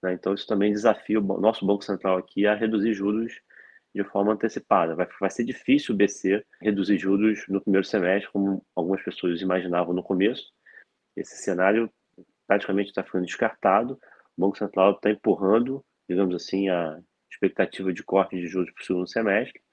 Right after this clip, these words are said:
que é condicional ao fiscal, né? Se o fiscal for muito ruim, pode, pode até ser que isso só venha em dois mil e vinte e quatro. Então, essa desaceleração global, junto com o no-, com os nossos problemas locais,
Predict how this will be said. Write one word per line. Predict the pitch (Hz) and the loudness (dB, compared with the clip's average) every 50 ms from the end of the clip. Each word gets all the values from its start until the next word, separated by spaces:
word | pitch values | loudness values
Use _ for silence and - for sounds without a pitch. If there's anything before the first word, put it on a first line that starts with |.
| _ - - - - - _ _ _ | _ -20 -20 -20 -20 -20 _ _ _
que | - 160 143 | 4 6 6
é | 135 135 | 6 6
condicional | - 143 143 139 - - 139 123 117 117 | 4 0 -2 -2 -2 -2 -2 0 0 0
ao | 120 113 | 0 -2
fiscal, | - 127 - - - 85 78 73 - _ _ _ _ _ _ _ - | -6 -10 -10 -8 -6 -6 -6 -6 -8 _ _ _ _ _ _ _ -12
né? | 90 87 85 - _ _ _ _ - | -10 -10 -10 -12 _ _ _ _ -18
Se | - - | -18 -16
o | - | -14
fiscal | - - - - 98 - | -14 -4 0 0 0 0
for | - 104 | 0 0
muito | 95 101 98 - 98 | -2 0 0 -2 -2
ruim, | 104 107 104 | -2 -4 -2
pode, | - 107 104 104 101 - - | 0 0 0 0 0 -2 0
pode | - 104 101 | 2 2 4
até | 98 - 127 | 4 4 2
ser | 123 - - 117 110 | 2 2 0 -4 -2
que | - 120 | -2 -4
isso | 110 - - - 120 117 - _ _ _ _ _ _ _ _ _ _ | -6 -4 -4 -4 -4 -4 -6 _ _ _ _ _ _ _ _ _ _
só | - - 101 92 | -4 -2 -2 0
venha | - 98 101 | 2 0 0
em | 104 | 0
dois | 107 101 | 0 0
mil | 104 101 | -2 -2
e | 101 | -4
vinte | 110 104 | -6 -8
e | - | -6
quatro. | - - 78 71 - - _ _ _ _ - - - - _ | -4 -4 -4 -4 -4 -8 _ _ _ _ -20 -20 -20 -14 _
Então, | - 107 | 0 0
essa | 107 107 - 113 | 0 0 0 -2
desaceleração | 104 120 113 - - 117 110 - 120 113 | 0 0 0 0 0 -2 0 2 2 4
global, | 104 107 95 90 98 113 123 120 104 95 - _ _ _ _ - - - - - _ _ - | 6 6 6 6 8 8 8 6 6 2 -4 _ _ _ _ -20 -20 -20 -20 -20 _ _ -4
junto | 82 107 113 - - | -2 0 0 0 2
com | 110 | 4
o | |
no-, | 101 98 95 95 | 4 4 4 2
com | - 110 | 0 -2
os | 98 95 | 0 0
nossos | 101 98 - - - | 0 0 -2 -4 -2
problemas | - 95 90 82 95 101 95 92 82 | 0 0 2 4 2 2 2 2 0
locais, | 82 87 82 - - 101 110 110 104 98 | 0 -2 -2 0 2 4 4 4 2 0